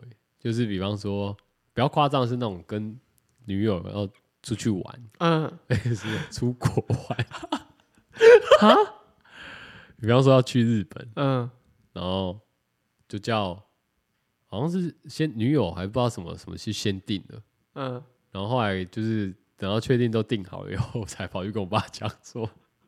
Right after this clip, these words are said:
Speaker 1: ：“哎，那卡借我刷一下，我要买机票。”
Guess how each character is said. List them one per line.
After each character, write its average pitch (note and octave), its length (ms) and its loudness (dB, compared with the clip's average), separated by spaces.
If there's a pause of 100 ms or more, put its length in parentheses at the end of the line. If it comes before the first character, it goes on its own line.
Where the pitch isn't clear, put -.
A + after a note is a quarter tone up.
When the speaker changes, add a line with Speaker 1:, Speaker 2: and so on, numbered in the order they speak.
(560)
Speaker 1:
：“哎， G2+ 120 -12
那 A2 160 -8
卡 - 300 -6
借 A2 140 -6
我 G2 120 -10 (680)
刷 B2+ 200 0
一 - 140 -6
下， - 200 0 (600)
我 A#2+ 180 0
要 E3+ 60 4
买 D3 200 4
机 - 280 -6 (100)
票。” G4+ 80 10